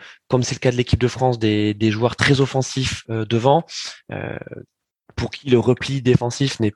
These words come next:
<laughs> pas forcément un réflexe naturel, le fait d'avoir un Benjamin Pavard, euh, derrière soi, c'est toujours rassurant, n'est-ce pas, euh, Kylian ?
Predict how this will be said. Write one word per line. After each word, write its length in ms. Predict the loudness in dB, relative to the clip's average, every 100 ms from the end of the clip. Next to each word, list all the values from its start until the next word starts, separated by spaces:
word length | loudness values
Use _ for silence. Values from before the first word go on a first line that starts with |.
| -2
<laughs> 100 | 0
pas 420 | 0 2 0 -2 _
forcément 460 | -4 0 2 2
un 40 | 2
réflexe 360 | 2 0 0
naturel, 440 | -2 -2 2 2 2 -4 -16 -8 -2
le 60 |
fait 160 | 0 2
d'avoir 260 | 2 2 2
un 100 | 2
Benjamin 360 | 2 2 2
Pavard, 400 | 0 0 2 2
euh, 100 | 0
derrière 300 | 2 0 0
soi, 240 | 0 0 2
c'est 140 | -2
toujours 200 | -2 -2
rassurant, 440 | -2 0 0 0
n'est-ce 180 | -2 -2
pas, 240 | 2 2 0
euh, 40 | -8 _ -8
Kylian ? 340 | 0 0